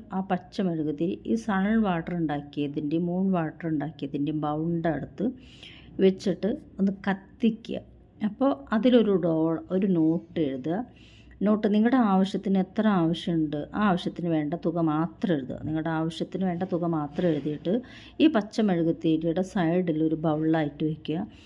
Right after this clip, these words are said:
ആ ബൗളിൽ പൊടിച്ച ഈ പൊടിയിൽ നിന്ന് പകുതി എടുത്തിട്ട് ഈ, ഉം,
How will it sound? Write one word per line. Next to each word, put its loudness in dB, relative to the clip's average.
ആ 6
ബൗളിൽ 6
പൊടിച്ച 2
ഈ 6
പൊടിയിൽ 4
നിന്ന് 2
പകുതി 0
എടുത്തിട്ട് -4
ഈ, 6
ഉം, 2